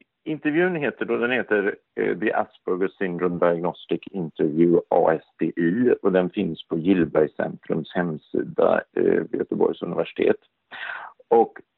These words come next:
den består då av sex forskningskriterier för Aspergers syndrom. Och sen har ju vi ofta i studier lagt till en sjunde fråga om perceptionsstörningar, alltså hur man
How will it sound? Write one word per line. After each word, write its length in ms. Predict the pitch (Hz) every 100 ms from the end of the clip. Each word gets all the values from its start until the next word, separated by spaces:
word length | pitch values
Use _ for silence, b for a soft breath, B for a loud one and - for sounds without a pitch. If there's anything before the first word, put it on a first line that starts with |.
| _ _
den 240 | 107 135
består 340 | 147 147 113 98
då 160 | 92
av 120 | 90 82 _ -
sex 140 | - _ _ _ _ _ -
forskningskriterier 1300 | 104 - 87 82 - - - - - 90 90 85 -
för 340 | 80 78 - -
Aspergers 640 | 87 - - 82 78 -
syndrom. 580 | - - 90 117 156 - - _
Och 280 | - 95 - - - _ _ - -
sen 400 | - 92 90 92 -
har 200 | 92 92
ju 160 | 90 87 - _ - - -
vi 260 | 92 85 87
ofta 320 | 87 - 85
i 60 |
studier 440 | - 90 82 85 90
lagt 260 | 85 -
till 280 | - 82 82
en 160 | 87 85
sjunde 600 | - 98 90 82 - 80
fråga 520 | 90 90 82 87 87 - -
om 480 | - 90 85 85 - - _ -
perceptionsstörningar, 1400 | 82 - 80 - 95 82 - - 76 78 90 92 95 87
alltså 380 | 82 - 90 - B B B _
hur 120 | 98
man 300 | 87 95